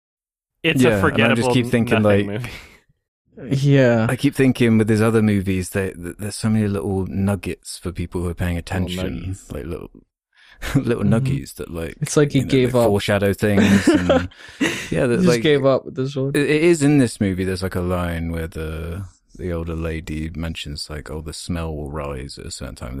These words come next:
Speaker 2: the day," where I guess that's foreshadowing the bodies under the ground or whatever. But it's, it's just not, doesn't do it. It doesn't tickle the same.
Speaker 3: Yeah.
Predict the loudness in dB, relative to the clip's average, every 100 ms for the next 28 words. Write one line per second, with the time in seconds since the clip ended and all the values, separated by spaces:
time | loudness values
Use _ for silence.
0 | -10 -10 -10 -12 -12 -14 -14 -14 -14 -14
1 | -14 -14 -16 -18 _ _ _ _ _ _
2 | _ _ -8 -8 -6 -8 -8 -8 -10 -8
3 | -10 -8 -12 -12 -12 -12 -12 -12 -12 -12
4 | -14 -14 -14 -14 -14 -16 -16 -18 -16 -12
5 | -8 -6 -6 -8 _ _ _ _ _ _
6 | _ _ _ -2 -2 0 0 0 -2 -6
7 | -8 -8 -8 -10 -10 -10 -10 -8 -6 -6
8 | -10 -14 _ _ _ _ _ _ _ -2
9 | 2 2 0